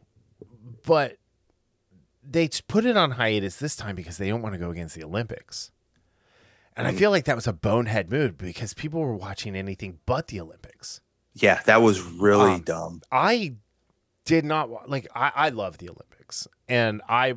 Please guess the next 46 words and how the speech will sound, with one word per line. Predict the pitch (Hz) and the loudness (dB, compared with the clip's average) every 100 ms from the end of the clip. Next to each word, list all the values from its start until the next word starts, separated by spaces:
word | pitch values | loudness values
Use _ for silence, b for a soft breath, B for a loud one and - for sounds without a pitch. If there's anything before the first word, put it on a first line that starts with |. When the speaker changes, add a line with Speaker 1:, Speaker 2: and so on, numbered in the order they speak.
| 104 | -6
Speaker 1:
when | 104 107 104 107 127 | -18 -14 -6 0 2
I | 123 147 | 4 2
watch | 156 160 156 | 0 -6 -8
the | 156 151 | -6 -6
Oli-, | 147 147 | -4 -6
the | 113 123 | -6 -2
Olympics | 113 117 127 - | -2 -2 -6 -8
this | 131 | -8
year, | 135 - b b b b - | -8 -10 b b b b 0
I | 107 131 | 2 2
was | 131 | -2
watching | 110 117 - 110 98 | 0 -2 -2 -8 -4
clips | 104 92 90 | -2 -2 -4
on | 90 | -6
YouTube. | 87 85 - - _ _ _ _ _ _ _ _ - | -8 -10 -14 -18 _ _ _ _ _ _ _ _ -6
I | 117 117 | 0 0
was | 110 98 | 0 -6
not, | 98 101 | 2 2
Speaker 2:
Yes. | - | 4
Speaker 1:
I | 110 117 90 90 90 | 0 -2 -6 -18 -2
refused | 117 113 - 120 135 117 | 0 0 -2 -2 0 0
to | 127 | -2
tune | - 113 98 | -2 -2 -2
into | 92 90 | -2 -4
the | 90 | -6
broadcast. | 85 85 92 - - 50 - b b b b b b _ | -4 -6 -6 -10 -16 -12 -14 b b b b b b _
Um, | 120 113 101 90 - _ - | 2 4 2 0 -12 _ -2
and | 135 | 0
if | 120 | 2
I | 127 139 | 2 0
could | 151 | -2
find | 123 127 120 | -6 -4 -4
clips | - 107 - | -2 -2 -2
from | 101 - | -6 0
other | 107 98 | 0 0
countries | 85 - 113 113 147 160 - - - | -6 -2 -2 -2 -6 -8 -10 -14 -2
where | 101 | 0
I | 117 | 0
didn't | 123 113 | -2 -6
have | 110 107 | -6 -6
to | 104 | -6
listen | 101 101 107 98 | -6 -6 -6 -10
to | 90 | -10
the | 90 | -8
American | 90 95 - 87 | -4 -4 -4 -8
announcers, | 85 85 101 127 151 160 - | -8 -8 -6 -6 -8 -8 -14